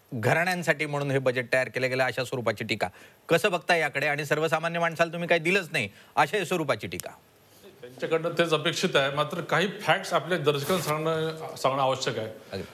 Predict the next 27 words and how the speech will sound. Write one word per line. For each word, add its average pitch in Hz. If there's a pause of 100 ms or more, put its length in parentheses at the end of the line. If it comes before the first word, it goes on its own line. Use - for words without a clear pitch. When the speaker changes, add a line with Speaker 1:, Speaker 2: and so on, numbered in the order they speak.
Speaker 2:
मला 160
असं 202
वाटतं 185
हे 151
बजेट 180
कोरोनाच्या 165
पार्श्वभूमीवर, 151
रिसेशनच्या 151
पार्श्वभूमीवर 143
मांडलेलं 135
अत्यंत 170
आक्रमक 196
असं 180
बजेट 135
आहे. 98 (960)
आज 185
आपल्या 196
बजेटचं 175
जर 180
आपण 180
साईज 165
बघितला 147 (360)
तो 147
तीस 165
लाख 170
कोटीचा 151
आहे, 120